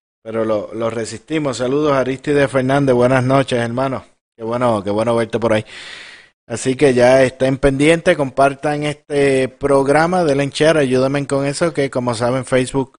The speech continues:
eh, no me saca de la, de la cárcel. Dice Tito Casio, dice, Macondo se quejó cuando le tiraron papel toalla gratis y ahora se lo <laughs> empuja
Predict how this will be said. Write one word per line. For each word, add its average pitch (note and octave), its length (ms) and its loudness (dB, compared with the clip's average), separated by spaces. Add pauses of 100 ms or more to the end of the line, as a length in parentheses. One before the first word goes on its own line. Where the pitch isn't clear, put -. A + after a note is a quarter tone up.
(140)
eh, A2 280 -6
no A2 140 -6
me A#2 140 -6
saca A#2 400 -4
de A2 140 -2
la, G2+ 280 -2 (360)
de G#2+ 120 -4
la G#2+ 220 -2
cárcel. B2 500 -2 (340)
Dice B2+ 580 0
Tito C3 340 -2
Casio, C#3+ 380 -2
dice, C#3+ 200 -4
Macondo C#3+ 440 -2
se D3 160 -2
quejó D3 260 2
cuando D#3 260 0
le C#3 140 2
tiraron C3 400 0
papel C#3 380 -2
toalla C#3 320 2
gratis E3 360 0
y D#3 100 2
ahora D3 220 4
se E3 200 2
lo B2+ 60 2 (220)
<laughs> - 200 -8
empuja E3 580 -2